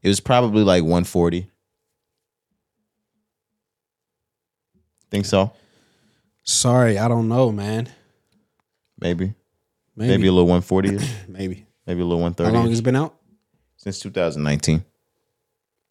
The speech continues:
Speaker 2: So it may
Speaker 1: I
Speaker 2: be
Speaker 1: didn't start watching in two thousand nineteen. I started
Speaker 2: Oh,
Speaker 1: watching
Speaker 2: okay.
Speaker 1: it in two thousand and twenty or the beginning of twenty-one.
Speaker 2: Gotcha. Okay, so yeah, definitely somewhere post sixty at least.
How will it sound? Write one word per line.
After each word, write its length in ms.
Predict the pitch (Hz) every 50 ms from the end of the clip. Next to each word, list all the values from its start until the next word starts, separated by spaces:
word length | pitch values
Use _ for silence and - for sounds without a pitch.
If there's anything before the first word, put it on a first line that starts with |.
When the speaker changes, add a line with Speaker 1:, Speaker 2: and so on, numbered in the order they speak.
| _ _ _ -
Speaker 2:
So 160 | - - 87
it 80 | 82 98
may 120 | 123 117
Speaker 1:
I 120 | 95 117
Speaker 2:
be 80 | 123 123
Speaker 1:
didn't 120 | 110 107 104
start 240 | - 110 98 95 90
watching 300 | 90 85 90 - 87 82
in 60 | 78 -
two 80 | - 82
thousand 260 | 80 78 76 73 76
nineteen. 340 | 73 73 73 - - 82 80
I 80 | 80 82
started 300 | - - 98 92 90 85
Speaker 2:
Oh, 40 | 82
Speaker 1:
watching 320 | 80 82 85 85 - 82
Speaker 2:
okay. 100 | 80 82
Speaker 1:
it 100 | 78 -
in 160 | 71 80 78
two 180 | 76 - 98 87
thousand 540 | 71 - 82 78 78 78 78 73 80 80 76
and 200 | 76 76 73 -
twenty 380 | - - 98 98 101 110 110
or 80 | 104 90
the 80 | 80 76
beginning 320 | 78 73 78 80 78 76
of 80 | 73 -
twenty-one. 540 | - 85 78 76 73 73 73 71 67 - - _ _ _ - _ _ _ _ _ _ _ _ _ _ _ _ _ _ _ _ _ _ _ _ -
Speaker 2:
Gotcha. 340 | - 82 80 80 - 76 85
Okay, 300 | 90 92 95 - - 87
so 140 | - - 92
yeah, 140 | 87 85 85
definitely 400 | 85 92 92 87 - 87 87 87
somewhere 340 | 82 - 92 87 87 85 85
post 460 | 85 - 98 82 80 - - - - - - - _ _ _ _ _ _ _ _ _ _ _ _
sixty 680 | - - - - - 107 104 101 - - 78 76 - - -
at 140 | 78 80 85
least. 360 | 95 95 87 - - -